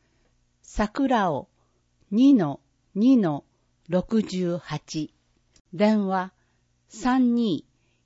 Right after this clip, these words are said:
一一八一。詳しくは二次元コードから確認してください。生活衛生関係の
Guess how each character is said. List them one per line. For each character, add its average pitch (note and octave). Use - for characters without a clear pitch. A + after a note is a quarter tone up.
一 C4+
一 D3+
八 F3+
一。 -
詳 B3
し -
く E3+
は D#3+
二 F#3+
次 B3+
元 C4+
コ C#4+
ー G#3+
ド F3
か D3
ら E3+
確 F3
認 F3+
し -
て E3
く -
だ C#3
さ C3
い。 G#2
生 C4+
活 C4
衛 A#3+
生 A#3+
関 A#3+
係 D#3
の D#3